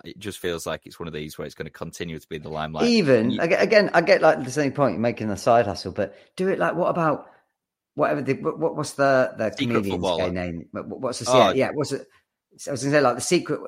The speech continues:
Speaker 2: uh, what, what, uh, if it's, what's the guy's name? Is it, like, Joe? Joe and the Secret Footballer. And each
Speaker 1: Yeah.
Speaker 2: week he just wears a stupid fucking mask of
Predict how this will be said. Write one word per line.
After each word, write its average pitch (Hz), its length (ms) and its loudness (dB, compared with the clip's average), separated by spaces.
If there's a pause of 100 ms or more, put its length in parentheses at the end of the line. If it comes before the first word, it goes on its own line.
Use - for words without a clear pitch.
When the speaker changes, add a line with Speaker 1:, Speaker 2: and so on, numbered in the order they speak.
Speaker 2:
uh, 120 200 -4
what, - 180 -6
what, 156 180 0
uh, 139 140 0
if 131 160 -8
it's, - 180 -6
what's 143 200 -4
the 131 80 -4
guy's 113 280 4
name? 107 180 -2
Is 92 80 -6
it, 92 40 -8
like, 117 220 -6
Joe? 95 340 2 (240)
Joe 156 240 10
and 151 140 4
the 143 60 -2
Secret - 480 -2
Footballer. 98 420 -4
And 120 200 -2
each 160 220 -2
Speaker 1:
Yeah. 127 120 4
Speaker 2:
week 110 100 -4
he 120 120 -8
just 117 180 -6
wears 120 200 4
a 104 60 -6
stupid - 480 -4
fucking 113 280 -4
mask 101 440 -2
of 92 200 -8